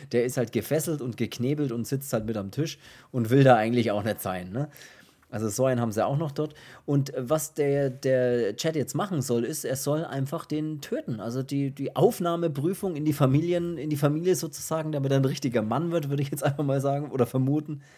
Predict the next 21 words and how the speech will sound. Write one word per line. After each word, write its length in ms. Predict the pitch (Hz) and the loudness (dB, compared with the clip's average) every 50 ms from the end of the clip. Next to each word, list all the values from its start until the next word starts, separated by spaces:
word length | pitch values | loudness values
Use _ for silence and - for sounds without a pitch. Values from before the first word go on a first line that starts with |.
| - _ | -20 _
ist 200 | - 165 165 - | -4 -4 -4 -2
eben, 320 | - - 143 151 160 165 156 | -4 -2 -4 -2 -2 -2 -2
dass 160 | 143 131 117 | -2 -2 -2
er 80 | 127 | -2
die 80 | 117 110 | -4 -4
Kettensäge 560 | 104 - 170 175 - 185 160 165 170 156 156 | -4 -4 -6 -4 -4 -6 -4 -4 -4 -4 -4
nimmt 260 | 151 151 160 165 156 139 - - 156 135 - _ | -4 -4 -6 -8 -8 -12 -14 -16 -16 -16 -8 _
und 320 | - 131 139 147 147 139 | 2 2 2 2 2 0
dann 140 | 127 113 110 | -2 -4 -2
wird 140 | 120 123 - | -6 -8 -8
von 160 | - 127 110 | -8 -8 -8
ihm 120 | 110 110 | -6 -8
verlangt, 520 | 98 104 101 98 98 104 120 131 131 - - | -8 -6 -6 -4 -4 -4 -4 -6 -6 -6 -8
dass 120 | 98 101 | -8 -6
er 60 | 117 | -6
den 160 | 117 123 120 107 | -6 -6 -6 -6
Mann 240 | 95 92 98 110 | -8 -6 -6 -6
mit 100 | 113 120 | -6 -4
der 100 | 127 139 | -4 -6
Kettensäge 540 | 139 - - - - 120 - 131 131 135 139 | -6 -6 -10 -10 -8 -8 -6 -6 -6 -6 -8
tötet. 460 | 139 - 202 294 311 - 123 104 - | -2 -2 -2 -2 0 -2 -4 -4 -6